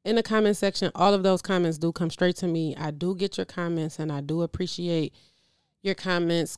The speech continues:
Re-, continue to like, comment, and share for YouTube, all social media. If you're not subscribed to my YouTube, please subscribe. Search Sports Talk with Whitney B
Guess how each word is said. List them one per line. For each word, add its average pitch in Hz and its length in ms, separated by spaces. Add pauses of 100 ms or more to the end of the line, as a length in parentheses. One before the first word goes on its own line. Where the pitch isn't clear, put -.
Re-, 165 140
continue 196 460
to 170 140
like, 165 300
comment, 175 500
and 160 140
share 175 600 (100)
for 147 120
YouTube, 165 600
all 190 220
social 180 360
media. 165 400
If 160 300
you're 170 120
not 170 300
subscribed 180 480
to 185 60
my 180 180
YouTube, 175 500
please 202 260
subscribe. 160 640 (720)
Search 208 360
Sports 190 380
Talk - 280
with 175 100
Whitney 175 260
B 160 380